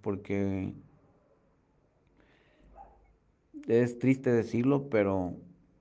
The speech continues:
la enseñanza se empieza a desviar mucho. Eh, está muy sacada de contexto,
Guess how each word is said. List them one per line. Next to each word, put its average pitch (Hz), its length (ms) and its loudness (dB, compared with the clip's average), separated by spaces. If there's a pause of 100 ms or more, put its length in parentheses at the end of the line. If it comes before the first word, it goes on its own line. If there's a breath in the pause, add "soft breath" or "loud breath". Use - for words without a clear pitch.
(1600)
la 104 300 2
enseñanza 104 500 0
se 107 100 -4
empieza 98 420 -2
a 98 40 0
desviar 92 480 -2
mucho. 92 320 -4 (2750)
Eh, 90 260 -2
está 101 240 2
muy 120 380 4
sacada 104 420 2
de 98 120 2
contexto, 98 920 -4